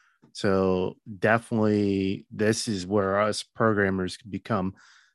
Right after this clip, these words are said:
valuable and need to be able to talk to our supervisors and bosses, say, "Hey, yeah, it may cost me ten hours of my time to write this program, but you also should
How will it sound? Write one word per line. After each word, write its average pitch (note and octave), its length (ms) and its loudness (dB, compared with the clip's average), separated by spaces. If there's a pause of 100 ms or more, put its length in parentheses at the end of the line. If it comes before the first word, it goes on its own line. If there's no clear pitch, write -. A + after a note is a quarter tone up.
(160)
valuable G#2+ 640 4
and F#2+ 300 -4
need A2 260 0
to - 100 -20
be G#2 160 2
able F#2+ 220 -2
to - 80 -20
talk A2+ 340 0
to F#2+ 220 -2
our F2+ 220 -4
supervisors F2+ 800 -4
and F2 120 -8
bosses, G2 480 -4
say, F#2+ 220 -4 (520)
"Hey, C3 260 6
yeah, A#2 340 4
it B2+ 260 4
may A#2+ 640 2
cost - 480 -2
me G#2 720 0 (1600)
ten A2+ 220 2
hours G#2+ 340 4
of G2 60 -2
my G2+ 160 0
time G#2+ 580 2
to - 100 -12
write G#2 320 0
this E2+ 280 -8 (760)
program, G2 640 4 (600)
but G#2+ 100 0
you A2 140 8
also C3 240 4
should G#2 300 -4